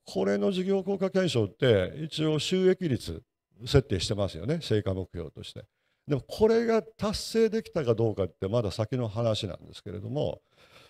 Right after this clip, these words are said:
それだけでいいのかっていうことなんですね。効果検証って目標達成ってのはすごく重要なんですけれども、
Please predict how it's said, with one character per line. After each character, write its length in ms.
そ 240
れ 120
だ 120
け 80
で 80
い 120
い 20
の 100
か 120
っ 100
て 80
い 80
う 40
こ 100
と 80
な 80
ん 80
で 20
す 100
ね。 180
効 160
果 100
検 260
証 200
っ 180
て 320
目 200
標 300
達 260
成 140
っ 40
て 100
の 20
は 60
す 100
ご 100
く 80
重 260
要 140
な 120
ん 40
で 80
す 100
け 60
れ 80
ど 100
も、 260